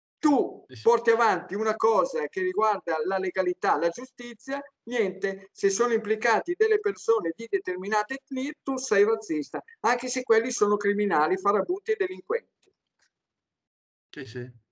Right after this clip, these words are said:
Speaker 2: certo, certo. Senti,
Speaker 1: E non
Speaker 2: intanto
Speaker 1: gli
Speaker 2: mi
Speaker 1: hanno
Speaker 2: sono
Speaker 1: dato il
Speaker 2: dimenticato di
Speaker 1: daspo, il
Speaker 2: dire
Speaker 1: daspo l'hanno dato al bravo Stefano Puzze,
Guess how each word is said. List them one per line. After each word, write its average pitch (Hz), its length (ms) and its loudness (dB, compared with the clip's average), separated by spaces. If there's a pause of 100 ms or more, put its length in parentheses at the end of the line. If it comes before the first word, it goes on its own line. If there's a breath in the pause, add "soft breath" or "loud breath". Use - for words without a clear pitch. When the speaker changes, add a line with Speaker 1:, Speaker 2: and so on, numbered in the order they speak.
(100)
Speaker 2:
certo, 110 380 -10 (540)
certo. 107 280 -10 (1120 soft breath)
Senti, 185 420 0
Speaker 1:
E 165 100 0
non 185 180 4
Speaker 2:
intanto - 20 4
Speaker 1:
gli 277 80 4
Speaker 2:
mi - 0 -
Speaker 1:
hanno 202 80 4
Speaker 2:
sono 190 180 2
Speaker 1:
dato 170 160 4
il 202 80 2
Speaker 2:
dimenticato 202 200 4
di 277 60 4
Speaker 1:
daspo, 294 200 -4
il - 60 -10
Speaker 2:
dire 131 100 -2
Speaker 1:
daspo 262 240 0
l'hanno 208 220 -2
dato 247 280 -2
al 214 80 -2
bravo 247 320 0
Stefano 247 500 -4
Puzze, 254 460 -4